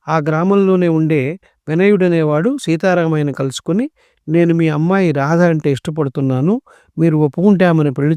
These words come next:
చేసుకుంటాను, ఆమెకు నేనంటే ఇష్టమేనని ముందే తెలుసుకున్నాను," అన్నాడు. సీతారామయ్య వాడితో, "నాకు పది లక్షల వరహాలు రొక్కముంది,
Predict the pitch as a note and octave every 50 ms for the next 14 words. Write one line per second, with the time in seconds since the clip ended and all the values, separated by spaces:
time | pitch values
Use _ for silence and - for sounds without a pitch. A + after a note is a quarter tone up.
0 | - E3 D#3 C3+ - - D3 C3+ B2+ C3 B2+ C3 D#3 G3+ B3 - _ _ _ _
1 | _ - - C#3+ D#3 D#3+ D#3+ D3+ C#3+ D3 D3+ D3+ D3+ D3 D3+ D#3+ E3 D3+ D3+ -
2 | - - D3+ - - - F3 F3 E3+ D#3+ D#3 D#3 D#3+ D#3 D3 D3 D3+ D#3 E3+ D#3+
3 | - - D3 D3 C#3+ - - - C#3 C#3 C3+ C3+ D#3 F#3+ F#3+ E3 C3 A#2+ A2 G#2+
4 | G2+ G#2 _ _ _ _ - - - - _ _ - - G#3 F3+ - G3+ F#3+ F#3+
5 | F3+ E3+ E3+ D#3+ D3+ C#3+ D3 C#3+ C#3+ C#3 B2+ - G#3+ C4 D#4 _ _ _ _ _
6 | _ - D#3+ D#3 D#3+ D#3 - D3+ - D#3 D3+ D3+ D3+ C#3+ - - D#3 D3 C#3+ C#3+
7 | D3+ D#3 E3 F3+ F#3+ F#3 D#3+ C#3+ C#3 - - E3+ E3 D3+ C#3+ C3+ C3+ D#3+ G3+ B3